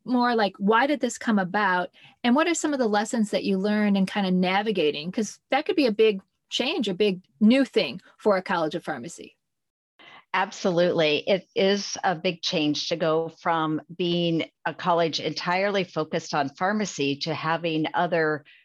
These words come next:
Speaker 2: programs along with the pharmacy program. I think it's been a very positive change for our college. I guess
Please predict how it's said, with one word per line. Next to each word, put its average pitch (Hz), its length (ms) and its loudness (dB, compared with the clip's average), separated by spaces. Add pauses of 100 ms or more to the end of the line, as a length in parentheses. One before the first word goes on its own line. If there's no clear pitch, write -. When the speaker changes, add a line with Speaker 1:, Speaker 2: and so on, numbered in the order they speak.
(180)
Speaker 2:
programs 170 840 -2
along 175 420 0
with 180 180 0
the 160 80 -8
pharmacy 170 480 -4
program. 147 540 -2 (280)
I 214 80 -4
think 415 180 -2
it's 480 180 0
been 202 200 2
a 170 60 0
very 165 260 0
positive 185 580 -4
change 220 380 -6
for 220 120 -4
our 202 120 2
college. 202 540 -2 (320)
I 202 60 -2
guess - 300 -4